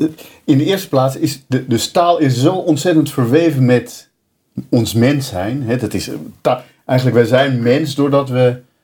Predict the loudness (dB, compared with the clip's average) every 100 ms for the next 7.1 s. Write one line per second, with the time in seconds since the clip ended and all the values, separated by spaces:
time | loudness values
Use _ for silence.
0 | _ _ _ 0 0 -4 -8 -12 -16 -8
1 | -6 -4 -4 -2 0 -2 -2 -6 -4 -4
2 | -2 -2 -2 -6 _ _ 0 2 0 0
3 | -2 0 0 -2 -4 0 0 -2 -6 -2
4 | 0 0 0 -4 -2 0 0 -2 -4 0
5 | 0 0 -2 -4 -14 -20 -20 -20 -20 0
6 | 4 4 4 2 0 0 2 2 0 -2